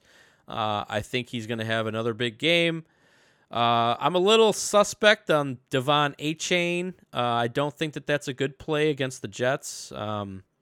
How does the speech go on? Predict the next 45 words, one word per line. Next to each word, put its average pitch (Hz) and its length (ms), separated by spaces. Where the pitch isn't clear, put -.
I, 101 520
that's 117 200
a 120 100
thirty-seven 139 760
and 120 160
a 110 40
half 127 300
over 120 260
under. 147 300
It's - 160
not 113 180
a - 20
great 117 300
line 139 320
there. 139 280
But 151 180
Saquon 202 480
Barkley 180 440
looked 160 260
great 156 260
last 143 320
week. 143 560
I 139 100
think, 151 420
uh, 131 440
I 135 100
think 180 180
he's 170 200
gonna 160 200
have 143 240
enough 123 500
to 139 100
take 147 300
down 131 220
Kowalski. 123 520
I 123 40
think 131 200
this 120 180
is 120 60
gonna 120 160
be 117 140
a 110 60
very 110 220
close 117 340
game. 110 360